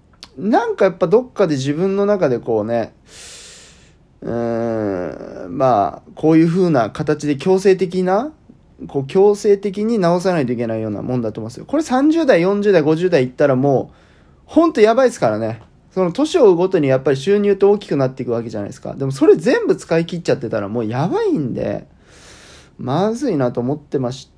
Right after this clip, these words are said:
て、まあ一応そんな風なことをですね、今考えておりますので、もう我こそは、もう私こそ任せろと。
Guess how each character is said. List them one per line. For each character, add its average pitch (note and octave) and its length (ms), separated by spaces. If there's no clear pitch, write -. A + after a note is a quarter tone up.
て、 A#3 240
ま E3 160
あ D3 60
一 C#3+ 200
応 C#3+ 40
そ D3 160
ん E3+ 120
な F3 100
風 F#3 220
な A#2+ 140
こ E3 140
と D#3+ 140
を C#3+ 60
で G#2+ 80
す - 140
ね、 A#2+ 160
今 A2+ 140
考 C3+ 260
え C#3 40
て C3+ 80
お A#2 40
り B2 60
ま B2+ 80
す B2+ 120
の A2+ 60
で、 A#2+ 280
も D3 120
う - 40
我 C#4+ 240
こ G3+ 120
そ E3 140
は、 - 220
も D#3 160
う - 40
私 G3 380
こ D4 160
そ G3+ 140
任 D#3 300
せ F#3+ 100
ろ C3+ 100
と。 C#3 220